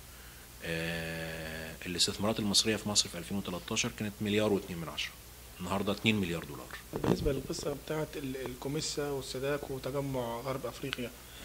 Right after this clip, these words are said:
Speaker 2: كنا عايزين نعرف، آه، هل ليه علاقة باستثماراتكم إنك بتوسعوا من خلاله من خلال الاتفاقات المعمولة دي، زي الكوميسا مثلا بين مصر والدول الأفريقية ولا لأ؟ أو ليها دور مع في استثماراتكم؟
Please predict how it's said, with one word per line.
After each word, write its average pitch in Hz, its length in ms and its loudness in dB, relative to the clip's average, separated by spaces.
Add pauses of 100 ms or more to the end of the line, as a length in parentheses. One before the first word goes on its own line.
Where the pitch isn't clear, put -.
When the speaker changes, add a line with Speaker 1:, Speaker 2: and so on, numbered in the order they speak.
(360)
Speaker 2:
كنا 151 180 6
عايزين 147 280 6
نعرف، 170 460 4
آه، 131 440 2
هل 156 180 8
ليه 175 160 10
علاقة 156 240 6
باستثماراتكم 147 600 4
إنك 143 80 4
بتوسعوا 139 520 4
من 143 120 2
خلاله 151 300 6
من 139 80 0
خلال 143 180 6
الاتفاقات - 280 -2
المعمولة 139 420 6
دي، 170 260 8 (460)
زي 147 100 12
الكوميسا 156 380 12
مثلا 139 200 8 (100)
بين 147 180 10
مصر 147 280 8
والدول 147 680 8
الأفريقية 139 440 8
ولا 135 200 10
لأ؟ 117 120 6 (400)
أو 131 140 2
ليها 160 120 10
دور 165 180 12
مع 139 180 12
في - 60 4
استثماراتكم؟ 160 460 8